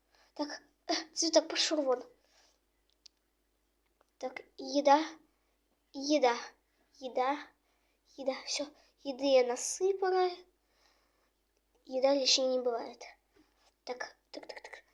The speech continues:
Все, побежала. Так, раз. Ран, ран, ран, ран, ран.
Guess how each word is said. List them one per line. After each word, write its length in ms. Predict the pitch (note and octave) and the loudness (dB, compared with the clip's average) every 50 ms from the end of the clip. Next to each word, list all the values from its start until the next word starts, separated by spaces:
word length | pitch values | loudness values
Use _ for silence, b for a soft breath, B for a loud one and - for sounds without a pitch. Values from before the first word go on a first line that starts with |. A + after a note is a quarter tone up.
| _ _ | _ _
Все, 140 | - - D4+ | -8 -8 -6
побежала. 460 | D4+ C#4+ D4+ D4+ D4+ C#4+ C4+ C4 C#4 - _ _ _ _ _ _ _ _ _ _ _ _ _ | 0 2 4 6 6 6 6 4 0 -4 _ _ _ _ _ _ _ _ _ _ _ _ _
Так, 140 | - - - - - - - - - | -20 -14 -8 -8 -8 -8 -8 -2 0
раз. 360 | D4+ E4 E4 E4 - - - B B B B B B B _ _ _ _ _ - _ _ _ - - D4 D4 | 2 2 2 0 -4 -8 -10 B B B B B B B _ _ _ _ _ -20 _ _ _ -8 -4 6 10
Ран, 160 | D4 C#4 C4+ C#4+ | 10 10 10 10
ран, 220 | D4+ D4+ C#4 C#4+ | 8 8 8 8
ран, 240 | D#4 D#4 C#4+ C4+ D4 | 10 10 10 10 10
ран, 260 | D4+ D#4+ D4 C4+ C#4+ | 10 10 10 10 10
ран. 340 | D4+ D#4 D4+ C#4 C4 C4 C#4 | 10 10 12 10 10 8 2